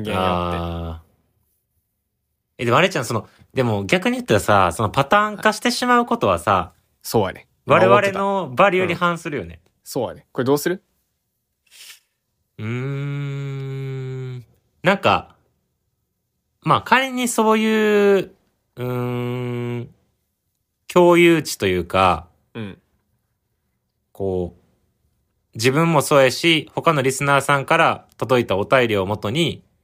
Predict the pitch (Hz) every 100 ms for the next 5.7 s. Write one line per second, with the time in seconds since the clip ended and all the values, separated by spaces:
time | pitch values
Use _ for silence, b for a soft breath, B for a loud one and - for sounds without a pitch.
0 | _ 104 101 _ _ _ _ _ _ _
1 | _ _ _ _ _ _ _ _ - 139
2 | 151 139 143 165 185 104 - _ _ -
3 | 123 117 117 117 117 113 113 113 101 101
4 | 107 104 87 82 _ _ _ _ _ -
5 | 104 104 92 - 92 85 -